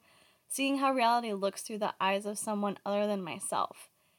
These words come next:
And in high school, I read a lot for fun, and then in college, I was constantly reading interesting books because I loved my major. Then last year, which was the year following my graduation,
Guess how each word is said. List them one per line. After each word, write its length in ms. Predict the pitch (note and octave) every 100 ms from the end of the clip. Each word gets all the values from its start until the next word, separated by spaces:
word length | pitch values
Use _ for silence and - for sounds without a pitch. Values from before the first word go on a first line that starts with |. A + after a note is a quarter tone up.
| _ _
And 260 | G#3+ G#3+ G#3
in 100 | G#3+
high 220 | A3+ D4
school, 420 | E4+ - B3+ A#3 -
I 100 | G#3+
read 140 | A3
a 80 | G3+
lot 400 | G3 G3+ A3 -
for 140 | D4
fun, 420 | C#4+ A3+ A3 A3+ -
and 120 | A3
then 100 | G#3
in 100 | G3+
college, 520 | G#3+ C#4+ C#4+ B3 G#3+ G#3
I 80 |
was 140 | G3+ -
constantly 680 | - A3+ A3+ - G3+ G3 G3
reading 440 | G3+ G3 F#3 F#3 -
interesting 600 | G#3 G3+ A3 - G#3 G3+
books 260 | F#3 - -
because 380 | G#3 G3+ F#3+ -
I 140 | G3+
loved 400 | G3+ G#3 G3 -
my 140 | G2 G3
major. 480 | G2+ F#2+ - - - _ _ _ _ _ _ _ _ _
Then 140 | A3 A#3
last 340 | F#4 G4 -
year, 200 | A#3+ A3+
which 200 | A3+ A3+
was 160 | G#3 G#3
the 120 | G#3
year 140 | G#3
following 440 | G#3 A3 A3 A3 G#3+
my 100 | G3
graduation, 840 | F#3+ F#3+ F#3+ G#3 A#3 - A3 G#3